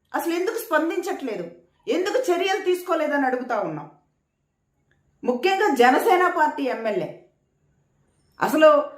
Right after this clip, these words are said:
జనసేన పార్టీ ఎమ్మెల్యే కానివ్వండి, టీడీపీ ఎమ్మెల్యేలు కానివ్వండి, ఎవరైనా అధికార పార్టీ ఎమ్మెల్యేలు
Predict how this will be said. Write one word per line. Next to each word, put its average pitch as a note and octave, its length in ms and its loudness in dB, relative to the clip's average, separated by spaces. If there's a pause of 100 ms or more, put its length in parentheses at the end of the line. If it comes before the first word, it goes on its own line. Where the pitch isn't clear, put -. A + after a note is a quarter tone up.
(220)
జనసేన D4+ 460 0
పార్టీ D4+ 240 -4
ఎమ్మెల్యే C#4+ 340 -2
కానివ్వండి, C#4+ 480 -2
టీడీపీ D4+ 460 -4
ఎమ్మెల్యేలు C#4+ 460 -2
కానివ్వండి, C4+ 460 -2
ఎవరైనా B3+ 420 0
అధికార C#4 380 -2
పార్టీ B3+ 240 0
ఎమ్మెల్యేలు A3+ 500 -6